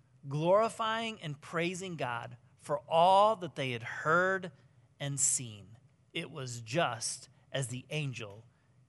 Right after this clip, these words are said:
had told them." <laughs> They had been convinced that God's word was true, that the prophets'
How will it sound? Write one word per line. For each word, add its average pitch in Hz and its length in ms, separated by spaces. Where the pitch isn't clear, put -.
had 127 180
told 123 300
them." 113 220
<laughs> - 60
They 151 100
had 151 100
been 139 240
convinced 135 640
that 170 160
God's 165 340
word 185 480
was 170 240
true, 220 300
that 143 160
the 185 60
prophets' 208 840